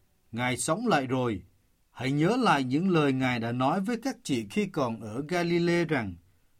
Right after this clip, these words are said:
con người phải bị nộp vào tay những người tội lỗi, phải bị đóng đinh trên cây thập tự, và đến ngày thứ ba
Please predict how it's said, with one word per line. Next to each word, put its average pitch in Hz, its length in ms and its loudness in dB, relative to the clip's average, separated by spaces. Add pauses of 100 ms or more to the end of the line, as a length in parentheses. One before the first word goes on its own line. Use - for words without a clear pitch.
con 226 220 4
người 170 220 8
phải 165 220 -4
bị 160 160 4
nộp 131 340 0
vào 123 160 -2
tay 196 300 0
những 147 280 0
người 127 300 2
tội 101 180 -6
lỗi, 104 360 -4 (520)
phải 143 160 0
bị 151 220 4
đóng 208 280 -2
đinh 226 220 2
trên 226 220 2
cây 233 220 4
thập 135 160 -6 (100)
tự, 104 260 -2 (500)
và 123 200 0
đến 160 220 0
ngày 135 320 0
thứ 196 120 -4
ba 190 360 4